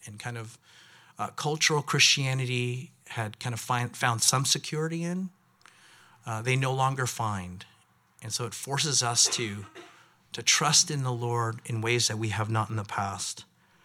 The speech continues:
to preserve and to propagate his word, his gospel, and the kingdom of God in the world. And so we follow his word like a lamp in the darkness, like a compass showing us north from south,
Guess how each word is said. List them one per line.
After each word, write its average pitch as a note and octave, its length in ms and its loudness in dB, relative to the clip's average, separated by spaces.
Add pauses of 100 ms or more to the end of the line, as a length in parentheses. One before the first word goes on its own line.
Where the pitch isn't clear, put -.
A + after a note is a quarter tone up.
(240)
to B2 140 -2
preserve A#2+ 920 0
and A#2 100 -10
to G#2+ 60 -6
propagate A2+ 680 -2 (640)
his A2 240 -2
word, A#2 360 0
his A2+ 160 0
gospel, - 640 -2 (120)
and A2 100 -12
the G2+ 40 -10
kingdom A2+ 360 -2
of G2 140 -6
God F#2 320 -4
in G2 100 -8
the F#2+ 80 -8
world. F#2 440 -8 (1800)
And A#2 100 0
so C3+ 140 4
we B2+ 120 2
follow D#3 580 6
his C3+ 220 2
word B2+ 640 4
like A#2+ 200 -2
a B2 60 0
lamp A#2+ 320 4
in A#2 100 0
the A2 60 0
darkness, G#2 800 -2 (360)
like B2 180 2
a B2 60 2
compass C#3+ 460 2
showing B2+ 440 4
us - 360 4 (300)
north B2 360 4
from A2+ 240 0
south, G2 640 0